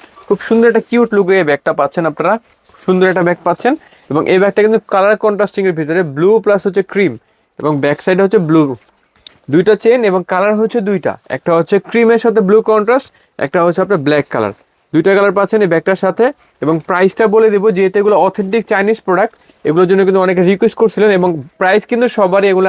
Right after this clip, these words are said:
আইডিয়া আছে। এই মডেলটার প্রাইস রাখবো আজকের জন্য শুধুমাত্র দুই হাজার টাকা প্রাইস রাখবো এটার। আচ্ছা, এটা সাইড করি। তারপরে হচ্ছে এইটা, এটা হচ্ছে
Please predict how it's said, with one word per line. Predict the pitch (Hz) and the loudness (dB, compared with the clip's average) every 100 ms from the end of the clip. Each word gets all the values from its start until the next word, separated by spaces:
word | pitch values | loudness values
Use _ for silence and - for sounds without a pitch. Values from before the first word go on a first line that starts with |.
| 160 | 0
আইডিয়া | 165 185 156 | 0 2 0
আছে। | 151 262 - - - _ _ - | 0 -4 -6 -20 -20 _ _ -2
এই | 196 214 | 2 4
মডেলটার | 220 220 220 | 2 2 2
প্রাইস | 214 214 214 | 2 2 0
রাখবো | 208 202 | 0 -2
আজকের | - 196 | -2 -4
জন্য | 226 220 | -2 -2
শুধুমাত্র | 202 202 190 | -2 0 -2
দুই | 202 190 | -2 -2
হাজার | 170 175 | -2 -2
টাকা | 156 | -2
প্রাইস | 143 131 123 | 0 0 0
রাখবো | 113 110 | 0 -2
এটার। | 143 190 - - - _ _ _ _ _ _ - | -2 -4 -6 -20 -20 _ _ _ _ _ _ -16
আচ্ছা, | - 104 | -8 -4
এটা | 117 143 | -2 -2
সাইড | 156 151 | -2 0
করি। | 185 220 202 | 0 0 0
তারপরে | 165 160 208 208 | -2 0 0 0
হচ্ছে | 202 - 220 262 _ _ _ _ _ _ _ _ _ - _ _ _ _ _ _ - - - 151 | 0 0 0 0 _ _ _ _ _ _ _ _ _ -20 _ _ _ _ _ _ -20 -20 -4 0
এইটা, | 160 165 262 - _ 143 | 0 0 -4 -8 _ -4
এটা | 160 196 | -2 0
হচ্ছে | 202 - | -2 0